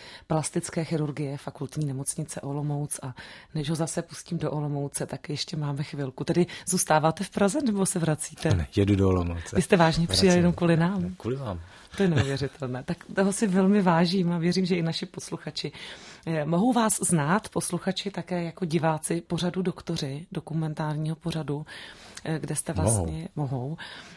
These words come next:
Speaker 1: eh, kde, mm, jsme vlastně mohli sledovat vaši práci před kamerami. To asi není úplně běžné a příjemné mít štáb za zády, abych to řekla kulantně. <laughs>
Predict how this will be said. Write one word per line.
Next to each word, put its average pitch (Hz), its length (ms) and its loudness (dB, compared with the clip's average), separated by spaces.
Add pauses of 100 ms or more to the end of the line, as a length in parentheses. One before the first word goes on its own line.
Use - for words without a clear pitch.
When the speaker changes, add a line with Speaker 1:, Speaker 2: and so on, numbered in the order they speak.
(120)
Speaker 1:
eh, 143 60 -10 (640)
kde, 151 300 -4 (180)
mm, 147 160 -4 (400)
jsme - 220 -6
vlastně 143 200 -2
mohli 160 160 0
sledovat 160 380 2
vaši 156 240 -2
práci 170 600 0
před - 200 -6
kamerami. 160 400 0
To 180 100 -2
asi 240 180 0
není 196 260 4
úplně 185 300 2
běžné 160 340 0
a 170 40 -2
příjemné 170 480 0
mít 180 120 0
štáb - 440 -4 (520)
za 165 180 2
zády, 165 500 0
abych 135 200 -8
to - 100 -4
řekla 151 260 -4
kulantně. 147 640 0 (200)
<laughs> - 300 -12